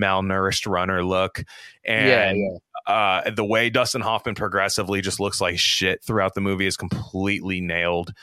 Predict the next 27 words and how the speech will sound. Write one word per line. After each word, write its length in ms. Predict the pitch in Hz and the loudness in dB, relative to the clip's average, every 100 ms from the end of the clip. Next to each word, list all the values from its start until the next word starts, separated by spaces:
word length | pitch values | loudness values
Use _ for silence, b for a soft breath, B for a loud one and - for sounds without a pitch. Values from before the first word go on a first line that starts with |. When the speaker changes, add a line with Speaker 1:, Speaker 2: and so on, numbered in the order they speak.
| b b b | b b b
Speaker 1:
Um, 320 | 110 98 92 95 | 2 4 2 0
and 120 | 117 | -2
Hoffman 380 | - 170 - 104 | -2 -2 0 0
is 120 | 90 | 0
so 680 | - - - 254 139 95 - _ | -2 -2 0 2 2 2 -4 _
good. 400 | - 127 113 85 - B - | -2 2 2 0 -6 B 0
Once 320 | 160 220 - | 2 2 -2
Du-, 160 | - 127 | 2 4
Speaker 2:
Yeah. 240 | 123 - | 6 2
Speaker 1:
before 300 | - - 262 | -2 -2 2
Dustin 280 | 208 196 180 | 2 2 0
Hoffman 460 | 143 135 - 147 123 | 2 0 0 -4 0
realized 480 | 113 113 113 117 113 | 2 4 4 2 2
that 140 | 87 | 0
he 180 | 98 120 | -2 -2
could 180 | 110 95 | -2 0
have 200 | 110 101 | 0 2
a 140 | 92 | 2
later 400 | 87 90 95 98 | 2 2 2 0
career 420 | - 95 95 95 | -2 0 2 2
of 100 | 92 | 0
being 260 | 85 87 90 | -2 -2 -2
a 40 | |
quirky 460 | - - 92 - 98 | -4 -2 -2 0 0
old 200 | 90 90 | 0 0
Jewish 360 | 92 90 95 101 | -2 0 0 0
man, 320 | 101 104 | 0 0